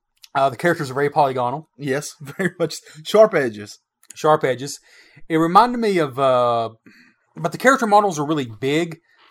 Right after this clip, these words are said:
Speaker 1: Like, even more so, I think, than, than most games like this because, well, it zooms in on them a lot.
Speaker 2: Yeah.
Speaker 1: Um, I don't know, though. They all <laughs> absolutely look, look like who they are.
Speaker 2: Oh, yeah,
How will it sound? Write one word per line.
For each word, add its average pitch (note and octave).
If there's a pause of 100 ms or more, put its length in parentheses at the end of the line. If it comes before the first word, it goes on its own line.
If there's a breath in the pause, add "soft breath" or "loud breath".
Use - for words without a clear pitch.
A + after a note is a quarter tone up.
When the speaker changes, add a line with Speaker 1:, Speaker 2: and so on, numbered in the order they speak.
(800 soft breath)
Speaker 1:
Like, C#3
even F#3
more D3
so, D#3
I D3
think, D3
than, A#2
than A#2+
most C#3+
games D#3
like D3
this D#3+
because, C3 (340)
well, F3
it E3
zooms D3
in D#3
on A#2+
them A2
a G2+
lot. G2
Speaker 2:
Yeah. B2+ (1120 soft breath)
Speaker 1:
Um, G3 (380 soft breath)
I B3+
don't C4+
know, C#3+
though. D#3
They F#3
all F#3+
<laughs> -
absolutely E3+
look, D#3
look E3
like C#3
who D3
they A2+
are. G#2+ (340)
Speaker 2:
Oh, B3+
yeah, E3